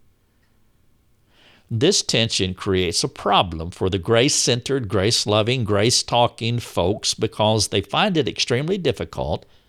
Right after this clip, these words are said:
to address the sinful things that are going wrong in their lives. If you take a person out of legalism and they've been ensconced in legalism for so long,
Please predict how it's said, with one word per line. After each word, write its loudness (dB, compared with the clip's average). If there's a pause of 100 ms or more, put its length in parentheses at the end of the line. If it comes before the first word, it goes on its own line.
(640)
to 4
address 4
the -2
sinful 0
things -2
that 0
are 0
going 0
wrong 2
in 0
their 2
lives. -2 (840)
If -2
you -2
take -2
a 0
person 0
out 0
of -4
legalism -2
and -2
they've 2
been 0
ensconced 0
in 2
legalism 2
for -2
so 2
long, 0